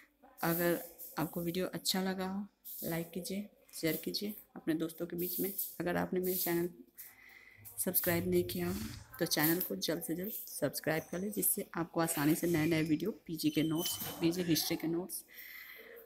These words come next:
पार्ट वन, पार्ट टू, पार्ट थ्री के नोट्स आपको आसानी से मिलते रहें।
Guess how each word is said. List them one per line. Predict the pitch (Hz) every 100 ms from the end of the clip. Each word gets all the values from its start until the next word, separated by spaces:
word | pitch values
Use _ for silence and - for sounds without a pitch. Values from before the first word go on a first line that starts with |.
| -
पार्ट | 147 151
वन, | 170 170
पार्ट | 180 147 -
टू, | 190
पार्ट | - 151
थ्री | - 180 165
के | 147
नोट्स | 151 - -
आपको | 160 156
आसानी | 156 147 170
से | 233
मिलते | 247 - - 139 -
रहें। | 107 156